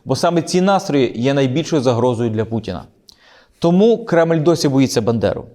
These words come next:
Бандера — це про те, що українці чинитимуть опір навіть у, здавалося б, безнадійній ситуації. Бандера — це про величезний потенціал опертя на власні сили. Потенціал, який нині в основі успішного спротиву російській агресії,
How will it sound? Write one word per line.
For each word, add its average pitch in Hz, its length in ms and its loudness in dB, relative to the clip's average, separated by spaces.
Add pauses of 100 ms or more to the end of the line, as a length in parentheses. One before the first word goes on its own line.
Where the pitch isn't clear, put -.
(280)
Бандера — 180 600 2 (200)
це 190 160 0
про 190 200 0
те, 208 200 0
що - 160 2
українці 190 400 0
чинитимуть 185 600 0
опір 180 340 0
навіть 175 400 0
у, 151 80 0
здавалося 151 560 2
б, - 40 -18 (140)
безнадійній 123 680 0
ситуації. 107 580 -4 (580)
Бандера — 160 560 2
це 196 140 2
про 196 320 0
величезний 185 640 2
потенціал 185 580 0
опертя 156 440 0
на 165 100 2
власні 160 320 0
сили. 139 380 -2 (260)
Потенціал, 151 600 0 (180)
який 165 320 0
нині 180 320 2
в 147 60 0
основі 156 340 0
успішного 165 600 -2
спротиву 151 400 0
російській 143 340 -2
агресії, 127 500 -2